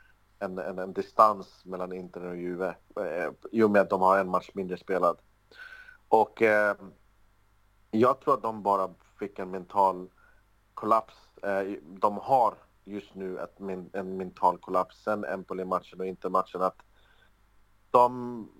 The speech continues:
de, som jag sa, det är, det är inga mästare. Det är, det är unga, talangfulla spelare, absolut. Men det är inga mästare. De har ingen erfarenhet av några troféer. De har ingen erfarenhet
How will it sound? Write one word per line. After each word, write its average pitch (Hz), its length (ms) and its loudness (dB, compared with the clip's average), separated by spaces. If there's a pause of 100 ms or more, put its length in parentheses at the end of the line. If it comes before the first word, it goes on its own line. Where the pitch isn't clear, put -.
(100)
de, 139 380 -2
som 160 180 -6
jag 156 100 2
sa, 160 160 2
det 147 180 -4
är, 156 40 -8
det 131 140 -4
är 160 40 -2
inga 165 120 -2
mästare. 131 720 -4
Det 131 220 0
är, 131 200 4 (280)
det 131 80 2
är 127 320 2 (220)
unga, 139 440 -2 (280)
talangfulla 127 600 0
spelare, 120 580 -2
absolut. 110 760 -10 (400)
Men 107 140 -12
det 120 80 -2
är 123 440 4
inga 101 260 -10
mästare. 104 520 -8
De 107 180 -4
har 120 240 2
ingen 107 260 -8
erfarenhet 101 600 -6
av 98 120 -8
några 104 280 -4
troféer. 104 480 -8
De 101 200 -6
har 113 160 2
ingen 104 220 -8
erfarenhet 98 600 -2